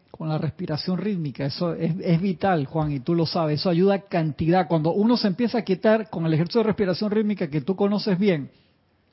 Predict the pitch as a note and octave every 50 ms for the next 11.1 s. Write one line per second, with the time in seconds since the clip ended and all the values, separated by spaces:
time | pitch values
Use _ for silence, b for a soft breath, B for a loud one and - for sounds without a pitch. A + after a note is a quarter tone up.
0 | _ _ _ _ _ - F3 F#3 F3 D#3+ C#3 - - F3+ D3 - G#3 A3 A3 A3+
1 | G#3+ G#3+ F#3+ F#3+ - E3+ D#3+ F3+ G3+ G#3 G3+ F#3+ F3 D#3+ - - E3 D#3 D3+ -
2 | - G#3+ G#3+ A3 G3+ F3 - - D3+ C#3+ - G#3+ A3 F#3 - - D#3+ C#3+ C#3+ B
3 | B B B B B B B B - D#3+ D#3+ C#3+ - - F#3 G3 F#3 G#3+ F#3 E3+
4 | D#3+ C#3+ - - D#3+ D3 C#3+ B2 - F#3 F#3 E3 D#3 C#3+ D#3+ F#3 E3+ A#2+ - D3
5 | C3+ C3+ C3 - - _ b b b b b b F3 F3 E3 C3 E3 D#3+ D3 -
6 | F#3 F#3 F#3+ E3+ - F3+ F3+ G3 G3+ F#3+ - - _ _ _ _ - E3+ E3+ E3
7 | D#3 B2+ - D#3 D3+ D#3+ F#3 A#3 C4 C#4 D#4 _ - G3+ F#3 E3 D#3 - E3 D#3+
8 | D3 - G3 G3+ G#3 G#3 G3+ G3 F#3+ G3 G#3+ A#3+ - _ _ _ _ _ - A3+
9 | A3+ G3 - F#3+ G3 G#3 A#3+ - b b b b b F#3 F3 D#3+ E3+ D3+ F#3 E3
10 | F#3+ F3+ F#3+ F#3 - F3 E3 E3+ E3+ - F#3+ F#3 F3 D3+ B2 - E3+ F3 F3 E3
11 | - F#3